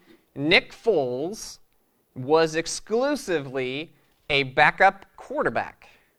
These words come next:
He was a second string behind a guy by the name of Carson Wentz. And it makes sense, too, right? Because Wentz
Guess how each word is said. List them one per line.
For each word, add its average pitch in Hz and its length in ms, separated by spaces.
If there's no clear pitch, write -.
He 131 100
was 135 100
a 147 60
second 185 260
string 160 440
behind 143 380
a 160 80
guy 139 300
by 135 140
the 131 80
name 131 180
of 120 180
Carson 117 400
Wentz. - 520
And 147 140
it 190 100
makes 240 180
sense, 262 300
too, 220 180
right? 135 260
Because 143 600
Wentz - 680